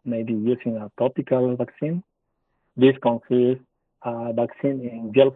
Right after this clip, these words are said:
form or paste and put directly on the bat. The bat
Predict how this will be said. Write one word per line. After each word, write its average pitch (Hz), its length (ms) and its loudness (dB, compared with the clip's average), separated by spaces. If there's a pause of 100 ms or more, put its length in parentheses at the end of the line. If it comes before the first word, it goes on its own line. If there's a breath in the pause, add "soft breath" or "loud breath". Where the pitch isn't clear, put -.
form 127 440 -2
or - 220 -6
paste 127 380 2 (280)
and 123 260 -6
put 135 240 4 (140)
directly 127 800 0
on 110 120 -8
the 113 100 -10
bat. 127 320 -4 (840 loud breath)
The 120 120 2
bat 117 380 0